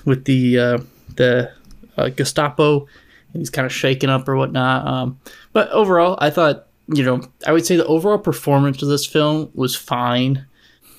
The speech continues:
Christopher Plummer was the, the shining star, but everyone did a fine job. I just, you know,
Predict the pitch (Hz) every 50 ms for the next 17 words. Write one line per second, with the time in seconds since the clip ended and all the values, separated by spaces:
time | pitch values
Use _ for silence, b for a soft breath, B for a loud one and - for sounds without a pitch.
0 | b b - - - 147 139 - - 147 135 131 - 143 131 135 135 135 131 127
1 | 123 127 135 131 131 127 127 127 131 B B B B B B 143 143 - 143 131
2 | 131 135 123 - - 123 127 143 165 180 214 233 240 240 220 175 175 180 175 170
3 | - 147 143 165 165 139 - 139 139 139 135 - 139 139 143 143 135 - B B
4 | B B B B B B B B B - - - - - 135 -